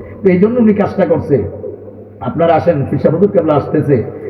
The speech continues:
এবং বেশি দেরি করবেন না। হুজুর কেবলার পর পরে প্রধান বক্তা আলোচনা করবে। আমার আলোচনা তো আপনারা শুনছেন।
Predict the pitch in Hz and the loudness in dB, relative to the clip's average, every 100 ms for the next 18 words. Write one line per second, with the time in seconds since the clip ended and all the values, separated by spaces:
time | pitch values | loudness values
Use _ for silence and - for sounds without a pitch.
0 | - 147 147 - 175 170 156 147 139 131 | 0 2 2 2 0 0 0 2 2 4
1 | 135 175 - 160 170 156 - 135 208 185 | 4 2 2 2 2 0 -2 0 2 2
2 | 95 - - - - 104 165 170 - 160 | -2 -8 -12 -12 -2 0 2 0 0 2
3 | 139 139 143 139 127 131 135 143 139 147 | 2 2 0 2 2 2 2 2 2 -2
4 | 147 165 170 160 139 156 139 147 127 98 | -2 0 0 0 0 2 4 4 2 0